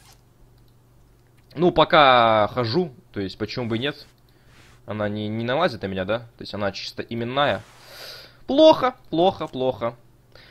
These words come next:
Блин, а ты че, сейчас домой или все-таки здесь поспать? Я не знаю. Че по весу у нас выходит? У нас по весу двадцать четыре килограмма. Ну да, мы уже просто вырубаемся. Блин, походу, ребят, здесь придется спать щас. Так, книгу, ебать, ломать скамейку.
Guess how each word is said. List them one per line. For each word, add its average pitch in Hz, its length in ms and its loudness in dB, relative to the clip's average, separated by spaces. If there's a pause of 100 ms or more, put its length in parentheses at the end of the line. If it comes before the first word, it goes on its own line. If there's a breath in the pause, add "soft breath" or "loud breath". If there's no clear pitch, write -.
(140 soft breath)
Блин, 160 220 0
а 147 60 -2
ты 170 80 -6
че, 185 100 -6
сейчас 165 180 -6
домой 185 360 2
или 143 120 2
все-таки 143 280 -10
здесь 139 160 -10
поспать? - 560 -6 (180)
Я 104 60 -14
не 113 100 -12
знаю. 107 380 -4 (960)
Че 185 100 -6
по 185 80 -2
весу 127 260 -4
у 98 40 -8
нас 92 120 -10
выходит? 101 400 -6
У - 40 -14
нас 131 160 -8
по 127 80 -4
весу 113 640 -4 (140)
двадцать 165 360 2
четыре 175 180 -2
килограмма. 156 360 2
Ну 147 80 -2
да, 151 160 6
мы 127 100 2
уже 135 160 -2
просто 131 300 -4
вырубаемся. 113 560 0
Блин, 95 240 -6
походу, 120 320 -8
ребят, 117 180 -4
здесь 113 140 -10
придется 101 220 -10
спать 95 220 -4
щас. - 300 -16 (460 loud breath)
Так, 113 200 2
книгу, 160 360 -2
ебать, 120 560 2
ломать 175 400 8
скамейку. 175 720 4